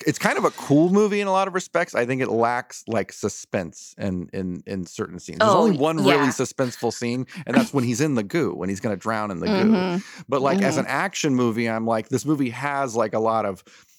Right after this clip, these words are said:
Speaker 1: jet skis and explosions and, and kind of cool stunt spectacular type stuff, but it doesn't have, like, the ticking clock thing where you coherently know what's happening, and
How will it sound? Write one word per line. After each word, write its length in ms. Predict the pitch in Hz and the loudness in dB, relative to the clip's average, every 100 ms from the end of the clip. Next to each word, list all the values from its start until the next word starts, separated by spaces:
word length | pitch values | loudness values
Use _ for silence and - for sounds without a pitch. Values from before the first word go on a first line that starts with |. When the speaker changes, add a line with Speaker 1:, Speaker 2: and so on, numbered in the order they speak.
| _ | _
Speaker 1:
jet 260 | 101 123 - | -2 -2 -2
skis 340 | - 120 110 | -2 -2 0
and 80 | 107 | -4
explosions 580 | 101 - 131 123 113 107 | -6 -2 -2 -2 -6 -6
and, 120 | 101 | -8
and 160 | 110 104 | -6 -6
kind 200 | 135 120 | -6 -6
of 120 | 95 | -8
cool 320 | - 127 120 | -6 -2 -2
stunt 320 | 98 - 117 107 | -4 -6 -6 -6
spectacular 720 | - 104 - 110 104 101 95 | -8 -8 -4 -6 -4 -4 -4
type 240 | 92 101 | -4 -6
stuff, 340 | - - 113 - | -4 -2 -2 -2
but 120 | 110 | -6
it 60 | - | -2
doesn't 220 | 147 156 | -4 -4
have, 340 | 113 123 117 107 | -8 -6 -4 -2
like, 280 | 98 92 | -2 -4
the 60 | - - | -10 -14
ticking 340 | - - 107 92 | -14 -8 -6 -6
clock 380 | - 110 98 _ _ | -2 -2 -2 _ _
thing 360 | _ 113 98 92 | _ -4 -2 -4
where 120 | 95 | -4
you 200 | 92 95 | -4 -8
coherently 1000 | - - 101 104 120 110 101 101 87 90 - - _ _ | -8 -8 -8 -6 -6 -6 -6 -8 -6 -10 -14 -20 _ _
know 680 | 107 110 110 107 101 95 95 | -2 0 0 0 0 0 -4
what's 280 | 104 107 - | -4 -6 -6
happening, 600 | - 110 98 98 90 92 90 | -6 -6 -4 -6 -6 -6 -8
and 340 | 87 82 82 | -8 -10 -14